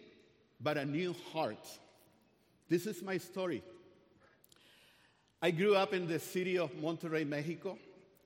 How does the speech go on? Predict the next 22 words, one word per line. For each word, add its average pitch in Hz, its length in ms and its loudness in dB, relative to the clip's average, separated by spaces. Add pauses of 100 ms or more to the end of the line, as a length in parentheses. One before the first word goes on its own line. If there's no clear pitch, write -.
(120)
I 139 140 2
am 160 220 4
the 151 80 0
second 165 560 0
of 139 180 -2
seven 147 580 0 (560)
brothers 156 800 4
of 143 220 -2 (100)
a 139 140 2
family, 151 580 0 (720)
Catholic 151 420 2
family 151 380 2
by 135 220 2
tradition. 143 720 0 (880)
We 180 200 6
were 196 340 4 (160)
very 165 240 6
poor, 156 380 2 (680)
and 131 320 0
my 139 160 2
family 143 480 0
was 135 400 0